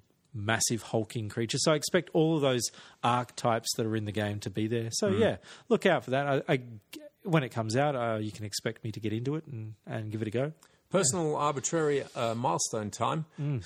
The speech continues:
Speaker 2: Seven hundred and seventy-seven likes for Seven Land Hand happened this week.
Speaker 1: That is awesome. Seven
Speaker 2: Yeah.
Speaker 1: for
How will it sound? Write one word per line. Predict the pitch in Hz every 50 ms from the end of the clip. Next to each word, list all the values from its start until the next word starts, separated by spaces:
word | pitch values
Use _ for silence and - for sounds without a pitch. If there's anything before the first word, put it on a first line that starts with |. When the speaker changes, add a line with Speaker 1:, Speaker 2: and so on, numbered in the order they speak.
| - - -
Speaker 2:
Seven | 180 185 196
hundred | 196 180 151 151
and | 147 127
seventy-seven | - - 156 151 151 127 - - 151 131 127 123
likes | 120 127 139 151 175 - - - -
for | - -
Seven | 120 - - 147 139 135
Land | 135 131 127 117
Hand | 127 143 143 120
happened | 110 101 - - 101 95
this | 92 - -
week. | 95 90 - - - -
Speaker 1:
That | 127 120 123 123 120 113
is | 110 107 104 - - - _ _ _
awesome. | - 120 123 120 - 123 110 104 104
Seven | - - - - 165 165 170 165 170
Speaker 2:
Yeah. | 170 - - 110
Speaker 1:
for | 95